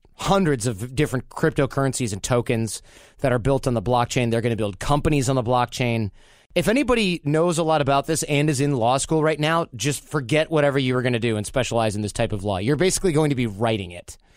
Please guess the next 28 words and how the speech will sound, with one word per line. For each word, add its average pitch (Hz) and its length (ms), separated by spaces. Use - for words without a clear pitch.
right? 147 180
You 151 140
need 160 180
tax 160 360
law, 156 340
you 139 140
need 143 140
trusts - 300
and 127 80
estates, 123 420
but - 260
the 135 80
rest 135 300
of 127 100
it 120 80
is 110 80
gonna 123 160
be 104 140
tech. 107 260
This 151 200
is 131 100
going 120 260
to 104 60
be 95 260
just 104 380
a 120 100
massive 120 640
field. 92 480